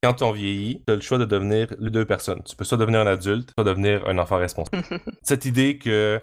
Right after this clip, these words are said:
Speaker 1: tu gardes tout le temps cet émerveillement de l'enfant pour pas perdre ce sens du jeu-là, parce que c'est ça qui nous garde en vie, nous
Speaker 2: Ok, avoir un cœur d'enfant. <laughs>
Speaker 1: Exactement, exactement. Puis c'est pour ça qu'on, là, on fait des podcasts sur le jeu, puis des
Speaker 2: Exactement,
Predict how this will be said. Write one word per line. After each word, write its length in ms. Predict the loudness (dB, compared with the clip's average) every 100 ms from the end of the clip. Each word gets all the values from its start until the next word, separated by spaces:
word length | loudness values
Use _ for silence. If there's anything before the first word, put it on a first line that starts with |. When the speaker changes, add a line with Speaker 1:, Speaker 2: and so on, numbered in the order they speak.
| -6
Speaker 1:
tu 80 | 0
gardes 140 | 0
tout 80 | 0
le 60 | 0
temps 180 | 0
cet 320 | 0 -2 -2 2
émerveillement 640 | 2 2 0 2 2 2
de 100 | 2
l'enfant 320 | 0 0 -2 -20 -20 -18 2
pour 400 | 4 4 2 0
pas 120 | -2
perdre 260 | 0 -2 -2
ce 80 | -4
sens 280 | -2 -2 -2
du 100 | -6
jeu-là, 260 | -2 0
parce 120 | 0
que 320 | 2 2 2 -2 -4
c'est 60 |
ça 120 | 0 2
qui 100 | 2
nous 60 |
garde 200 | 2 2
en 80 | 0
vie, 140 | -4
nous 140 | -4 -4
Speaker 2:
Ok, 200 | -4 -2 -2 0 2
avoir 200 | 4 2
un 80 |
cœur 240 | 2 2 2
d'enfant. 340 | 0 -4 -12 -18 _ _ _
<laughs> 240 | -14 -6 0
Speaker 1:
Exactement, 420 | 2 2 -2 -4 -10 -12 -4
exactement. 400 | -2 0 -2 -2 -18 -4
Puis 100 | 0
c'est 140 | 0
pour 180 | -2 -2
ça 100 | 0
qu'on, 320 | 4 4 4
là, 100 | 2
on 120 | 2
fait 100 | 0
des 80 | -2
podcasts 460 | -2 -2 -2 -2 -2
sur 160 | 0
le 100 | 2
jeu, 320 | 2 2 0 0
puis 140 | -2
des 320 | 2 4 4 2
Speaker 2:
Exactement, 640 | 0 -2 0 0 -2 -4